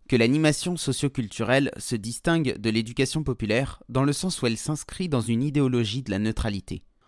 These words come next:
En quelques décennies, nous sommes passés d'un milieu de militants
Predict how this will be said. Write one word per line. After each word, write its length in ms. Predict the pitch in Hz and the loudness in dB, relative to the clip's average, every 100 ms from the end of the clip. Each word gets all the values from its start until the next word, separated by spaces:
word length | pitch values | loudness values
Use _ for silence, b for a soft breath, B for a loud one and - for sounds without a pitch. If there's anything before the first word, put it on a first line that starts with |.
| - | -4
En 120 | 107 | -4
quelques 360 | 107 156 143 135 | 4 4 4 2
décennies, 520 | 110 - 104 113 143 b | 0 0 0 0 -2 b
nous 140 | - 147 | 0 2
sommes 260 | - 190 | 4 4
passés 260 | 196 190 143 | 4 2 2
d'un 120 | 117 | 2
milieu 280 | 120 131 120 | 0 2 0
de 100 | 95 | 2
militants 580 | 101 139 147 - 135 | 0 0 -2 -2 -4